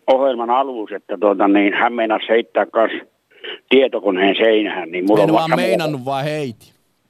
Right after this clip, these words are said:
Speaker 1: <laughs> Ja me, joo, mulla oli kans tuota, niin kun mä hommasin tuolta seinältä, tota niin,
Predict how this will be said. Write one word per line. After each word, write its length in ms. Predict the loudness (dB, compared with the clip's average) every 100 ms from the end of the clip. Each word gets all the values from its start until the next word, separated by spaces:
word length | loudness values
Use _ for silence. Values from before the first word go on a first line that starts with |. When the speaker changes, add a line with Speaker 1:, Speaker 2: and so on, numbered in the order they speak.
| _ -2
Speaker 1:
<laughs> 100 | 0 0 0 0 0 -2 -6 -8 -8 -6 -2
Ja 160 | -2 -2 -4 -2
me, 80 | -2 -6 -8 2
joo, 340 | 4 4 -2 -10 -14 2
mulla 220 | 4 6
oli 140 | 4
kans 240 | 4 2 2
tuota, 220 | -2 -2
niin 100 | -2
kun 80 | 0
mä 100 | 2
hommasin 480 | 2 2 0 -2 -6
tuolta 300 | -6 -4 -2 -4 _ _ _ _ _ _ _ _ _ -2 4
seinältä, 540 | 6 4 0 -4 -6
tota 240 | -4 0
niin, 240 | 2 0